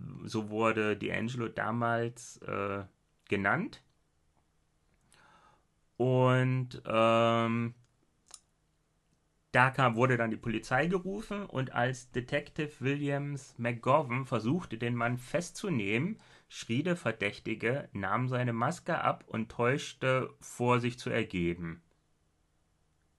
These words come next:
Nachdem McGovern einen Warnschuss abgegeben hatte.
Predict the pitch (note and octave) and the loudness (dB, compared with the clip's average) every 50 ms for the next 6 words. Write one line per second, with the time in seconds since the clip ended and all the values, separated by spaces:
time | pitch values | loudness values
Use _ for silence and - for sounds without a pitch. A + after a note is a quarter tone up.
0 | _ _ _ _ _ _ _ - - - - - G#2 A2 A#2+ - B2+ C3 C3+ C#3 | _ _ _ _ _ _ _ -20 -20 -18 -6 -2 0 0 0 2 2 2 2 2
1 | C3 B2+ A2+ A#2+ - B2 C3+ C#3+ C#3+ D3+ D3+ D3 C#3+ C#3+ - - G#2 G#2+ G#2+ G2 | 2 0 -2 0 2 2 2 2 2 0 -4 -4 -4 -4 -2 0 0 0 2 2
2 | G2 G2 G#2+ A2 A#2 - G#2+ - - E2 F2 - - - - F2 F2 F2 F2 E2+ | 2 2 2 0 -2 -6 -8 -6 -6 -8 -8 -8 -12 -8 -4 -2 -2 -2 -2 -6
3 | - F2+ E2+ - - - - | -8 -10 -12 -12 -12 -16 -16